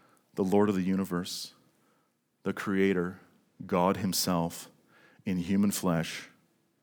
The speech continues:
the one who preached with such great authority, the one who cast out demons,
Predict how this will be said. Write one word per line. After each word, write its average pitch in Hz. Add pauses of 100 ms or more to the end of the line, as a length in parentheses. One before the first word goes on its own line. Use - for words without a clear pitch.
(800)
the 92
one 104
who 107
preached -
with 98
such -
great 101
authority, 98
the 104
one 107
who 113
cast -
out 107
demons, 101